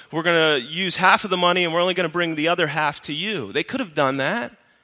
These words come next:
Peter's not getting on them for the amount of money they brought. It's the fact that they lied about how much they brought.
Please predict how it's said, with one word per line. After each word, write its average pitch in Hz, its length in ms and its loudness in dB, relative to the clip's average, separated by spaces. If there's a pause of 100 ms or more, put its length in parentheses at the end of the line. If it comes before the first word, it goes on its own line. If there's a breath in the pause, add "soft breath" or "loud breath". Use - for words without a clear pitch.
(380)
Peter's 247 320 0
not 233 180 6
getting 214 240 4
on 196 180 4
them 190 120 2
for 175 180 -4
the 151 120 2
amount 170 340 4
of 208 80 2
money 147 220 2
they 127 160 0
brought. 131 360 2
It's - 160 -4
the 165 80 -6
fact 185 300 2
that 175 80 -14
they 185 140 2
lied 185 420 2
about 143 320 2
how 135 140 -2
much 120 260 -6
they 113 120 -8
brought. 104 380 -14